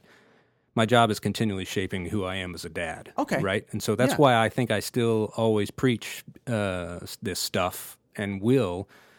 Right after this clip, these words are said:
Speaker 1: because it helps shape me. So my, I'm going to, it's not gonna sound like a therapist, but it's gonna be the same. I'm just curious.
Speaker 2: Yeah.
Speaker 1: Right? What she thought, what prompted her to go see it.
Speaker 2: Yeah.
Speaker 1: I'm not terrified that her seeing it is going to overtake her senses.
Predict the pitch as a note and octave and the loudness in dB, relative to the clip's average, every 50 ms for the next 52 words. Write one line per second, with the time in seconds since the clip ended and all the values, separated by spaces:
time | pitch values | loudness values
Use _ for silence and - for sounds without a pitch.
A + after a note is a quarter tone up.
0 | _ _ - A2 - B2 A2+ F2+ G#2+ G2 - - A2+ G#2 - - - - G#2 F#2 | _ _ -2 2 4 4 4 2 0 -2 -2 -2 -2 -2 -4 -6 -2 -2 -2 -2
1 | F2+ - G#2+ G2 E2 - - _ _ - - - B2 A2 G#2 G#2+ A2 - - - | -2 -4 -4 -4 -4 -6 -12 _ _ -6 2 4 4 4 4 2 0 -2 -8 -18
2 | - _ _ - B2+ A#2 A#2 A#2 - _ _ _ _ - - A#2 A#2+ A2 B2 B2+ | -20 _ _ -2 0 2 2 0 -2 _ _ _ _ -6 -2 -2 2 4 6 6
3 | C3+ B2 - B2 A2 G#2 - - C3 A#2+ - A2 - - - A#2 A#2+ C#3 D3 C#3 | 4 4 2 0 0 0 0 -2 -2 -2 -2 -4 -4 -2 -2 0 0 0 0 -2
4 | C3 - E2+ - G#2+ F#2 F2+ F2 - A2 A2+ - - - A2 G2+ G2 - - A2 | -4 -8 -6 -4 -4 -4 -4 -4 -4 -4 -4 -4 -4 -4 -4 -4 -2 -2 -2 -2
5 | G#2 F#2 A2 A2 G2 F#2 - - B2+ C3 B2+ A2+ G#2 G#2 G2+ G#2 A2 A2+ B2+ B2+ | 0 0 0 0 0 -2 -2 -2 -2 0 0 0 -2 -2 -2 -4 -4 -4 -4 -6
6 | - - - A#2 C#3+ F3+ C#3+ F#2+ - - - - - _ _ _ E3 G#3+ A#3 - | -6 -6 -6 -6 -4 -6 -8 -10 -12 -16 -18 -20 -20 _ _ _ -12 -12 -12 -14
7 | _ _ F#2+ G2 A#2 D3+ E3+ - - _ _ - G2 F#2 - - G2+ - - A2 | _ _ -4 -4 -4 -4 -6 -10 -14 _ _ -8 -8 -6 -6 -10 -6 -2 0 0
8 | B2 F3+ F3+ - A2+ F#2+ F2 - G2+ G2+ _ - G#2+ F2+ F2+ G2+ - - B2+ B2+ | 0 0 -2 -4 -6 -6 -6 -8 -12 -12 _ -10 -8 -8 -8 -8 -8 -4 -4 -2
9 | C3 C3+ C3+ C#3+ D3+ D3 - - D#3+ F3+ F#3+ - D3+ C#3 C#3 D3+ D3+ D#3 E3 F3+ | -2 0 0 -2 -2 -2 -2 -2 -2 -2 0 2 2 4 4 4 4 2 2 0
10 | F3 - - - C#3+ E3 F#3 F3 - - - F#2+ F2+ F2 F#2 G2+ G#2 G#2 A2 G#2 | -2 -4 -2 0 0 2 2 0 -2 -2 -4 -2 -2 -2 -2 -4 -4 -4 -4 -6
11 | - - B2+ A#2+ - - - E3+ F3+ F3 D3+ A2+ G2+ F#2 F2 F#2 - - - C3 | -4 -4 -4 -4 -4 -2 0 2 2 4 4 2 0 -2 -4 -6 -8 -4 -4 -4
12 | A2 A2+ A#2+ B2 B2+ C3 - C3+ B2+ C#3 C3+ C#3 D3 D3 - - - F3+ G3+ G3+ | -2 -2 0 0 0 0 0 -2 0 0 0 2 0 -4 -6 -4 -2 -2 -2 -2
13 | - - - G3+ - - - G#3+ G3 F#3 - - F2+ - - - - - - | -2 -2 -2 -2 -2 0 2 4 4 4 2 0 -4 -10 -10 -14 -18 -20 -20